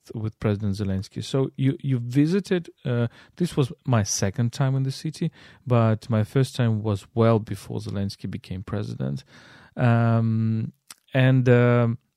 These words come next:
and, uh, how, how can you, like, from this visit, how can you describe maybe this milieu, this, uh, yeah, this milieu from which President Zelensky came from?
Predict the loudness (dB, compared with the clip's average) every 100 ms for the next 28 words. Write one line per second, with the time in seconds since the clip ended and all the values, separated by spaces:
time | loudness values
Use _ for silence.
0 | _ -8 -2 0 2 4 4 2 -2 -2
1 | 0 -2 -8 -4 -4 0 0 4 2 0
2 | _ _ -20 _ 0 0 0 -2 2 0
3 | 0 -4 -2 -2 -2 -2 0 0 0 0
4 | 0 -2 -2 0 -2 -10 -6 2 4 6
5 | 6 4 2 2 2 2 0 -2 -20 _
6 | -4 0 4 6 4 2 4 4 4 -2
7 | -8 -20 _ -4 -2 -2 -4 -10 -2 0
8 | 2 0 -4 _ _ _ _ _ -8 0
9 | 2 2 -4 0 6 6 6 4 2 0
10 | 0 0 -4 -6 -6 -4 -2 -2 -2 -2
11 | -2 -2 -6 -8 -6 -6 -8 _ _ 2
12 | 4 4 2 -8